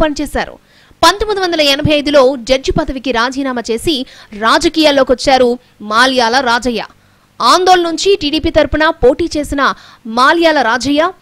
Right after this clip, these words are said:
ఎన్టీఆర్ క్యాబినెట్లో రాష్ట్ర ఆర్థిక, విద్యుత్ శాఖల మంత్రిగా పనిచేశారు.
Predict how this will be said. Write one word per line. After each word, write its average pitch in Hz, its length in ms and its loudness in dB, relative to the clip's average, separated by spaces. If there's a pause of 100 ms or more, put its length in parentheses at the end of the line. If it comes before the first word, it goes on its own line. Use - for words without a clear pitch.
(240)
ఎన్టీఆర్ 359 560 0
క్యాబినెట్లో 269 560 0
రాష్ట్ర 247 480 -2
ఆర్థిక, 240 440 -2
విద్యుత్ 262 540 -2
శాఖల 285 260 -2
మంత్రిగా 214 400 -2
పనిచేశారు. 302 600 -4